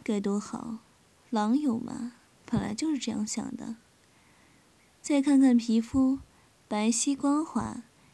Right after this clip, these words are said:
特别是屁股，大大的翘起来，是我最喜欢的。一看到这样的情形，就控制不住男性正常的生理反应，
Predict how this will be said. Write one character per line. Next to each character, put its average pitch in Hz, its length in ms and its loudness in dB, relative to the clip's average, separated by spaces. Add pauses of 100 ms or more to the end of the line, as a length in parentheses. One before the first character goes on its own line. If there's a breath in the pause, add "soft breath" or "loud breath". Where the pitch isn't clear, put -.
(240 soft breath)
特 320 220 0
别 262 180 4
是 294 160 0
屁 285 320 0
股， - 300 -6 (600 soft breath)
大 254 220 4
大 240 200 4
的 220 140 4
翘 262 300 2
起 226 180 -2
来， 202 340 -8 (360 soft breath)
是 - 200 -2
我 233 160 2
最 247 220 2
喜 - 220 -2
欢 220 280 0
的。 226 260 -4 (880 soft breath)
一 269 120 6
看 294 220 4
到 277 160 6
这 277 140 2
样 269 180 6
的 233 80 6
情 208 260 2
形， 208 360 -4 (320 soft breath)
就 269 160 0
控 277 240 4
制 233 120 0
不 226 160 4
住 226 520 0
男 226 220 2
性 269 220 6
正 269 260 6
常 220 220 0
的 220 80 4
生 254 300 4
理 226 140 4
反 - 280 -4
应， 202 280 -2